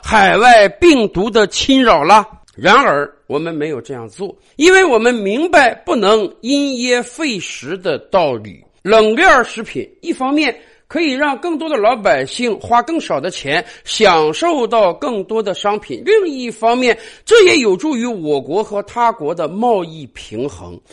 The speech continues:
我们不能因为冷链儿食品有可能带来病毒，就干脆切断所有的冷链儿食品，这样做也会使得几百万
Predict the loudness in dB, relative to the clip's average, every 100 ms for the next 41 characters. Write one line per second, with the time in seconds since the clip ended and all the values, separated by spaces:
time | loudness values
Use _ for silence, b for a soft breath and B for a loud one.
0 | B -4 0 0 -2 -2 2 2 2 -2
1 | -4 -4 -2 0 -2 -2 0 0 0 0
2 | 0 -4 -8 -8 -6 -6 -6 -6 -6 -2
3 | 2 4 2 2 2 0 -4 -6 -6 -8
4 | -10 B B -4 -2 -2 -6 _ 0 2
5 | 2 -2 -2 -2 -4 -6 0 0 2 2
6 | 2 -2 -4 -2 -2 -2 -2 -4 -4 -6
7 | -6 -6 -10 -14 -14 -16 b b _ 2
8 | 2 2 0 0 0 B -2 0 0 -2
9 | -4 -2 -2 -2 -6 -6 -6 0 0 0
10 | 0 -2